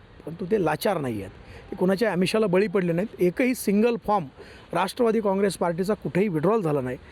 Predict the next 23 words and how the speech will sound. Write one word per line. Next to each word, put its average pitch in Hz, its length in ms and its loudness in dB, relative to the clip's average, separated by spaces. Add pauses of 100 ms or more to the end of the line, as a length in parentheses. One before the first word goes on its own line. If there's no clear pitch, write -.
(220)
आम्ही 403 180 0 (100)
ताकदीनं 294 360 2
लढतो 208 300 2
आहे. 285 120 -2 (400)
तीन 311 180 4
तारखेला 269 360 0
तुम्हाला 262 300 2
हा 254 60 2
निकाल 277 280 2
कळेल 135 300 0 (540)
की 226 80 -4
कुणाचा 214 360 0 (100)
पगडा 208 260 2
आहे 196 320 2 (400)
व 196 40 0
तो 180 120 0
पगडा 220 480 2 (520)
पवार 214 240 2
पंडिताच्या 240 500 0
नावाचा 247 420 2
आहे 139 120 -2 (540)
की 202 80 -2
तो 226 160 0